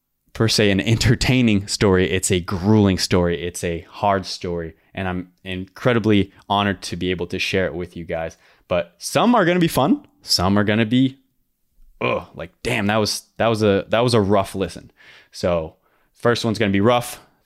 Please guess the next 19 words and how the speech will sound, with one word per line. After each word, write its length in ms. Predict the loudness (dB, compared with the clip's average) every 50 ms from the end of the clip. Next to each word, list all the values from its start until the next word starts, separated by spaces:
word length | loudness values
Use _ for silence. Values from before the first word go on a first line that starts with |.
| _ _ _ _ -10
And 180 | -6 -2 0 0
then, 200 | 0 0 0 -2
uh, 40 | -2
our 300 | -2 0 0 0 -2 -4
third 420 | -8 -8 -2 0 2 2 2 2
episode, 600 | 0 0 -2 -4 -6 -4 -4 -2 -2 -2 -4 -4 -8 _ _ _ -8
we're 120 | -6 -4
gonna 200 | -2 -2 -2 -4
have 440 | -4 -4 -4 -2 -2 -4 -4 -8 -10 _ _ _ _ _ _ _
some, 540 | -16 -10 -6 -4 -2 -2 -2 -4 -6 -8 -10 _ _ _ _ _ _ _ -18
uh, 160 | -16 -16 -16 -14
colleagues 500 | -16 -8 -4 -2 0 2 2 0 0 -2
of 80 | -2 -2
mine 240 | -2 -4 -4 -6
from 300 | -8 -10 -8 -8 -8 -8
New 120 | -8 -8 -8
Zealand 340 | -8 -6 -6 -6 -6 -8 -10
who 140 | -10 -10
are 200 | -10 -10 -10 -12